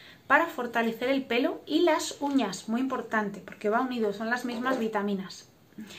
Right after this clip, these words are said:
Hace que nuestras uñas se rompan con más dificultad y estén más fuertotas y más bonitas, más sanas.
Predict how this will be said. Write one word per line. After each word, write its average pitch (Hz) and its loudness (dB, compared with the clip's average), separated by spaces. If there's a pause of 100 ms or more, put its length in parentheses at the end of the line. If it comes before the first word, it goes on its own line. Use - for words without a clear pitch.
(420)
Hace 269 6
que 233 -2
nuestras 226 -2
uñas 226 0
se - -6
rompan 202 -2 (100)
con 196 -2
más 208 0
dificultad 302 2 (720)
y 240 -2
estén 240 -2
más 233 0
fuertotas 226 -2
y 208 -2
más 202 -2
bonitas, 196 -2
más 220 0
sanas. 196 -8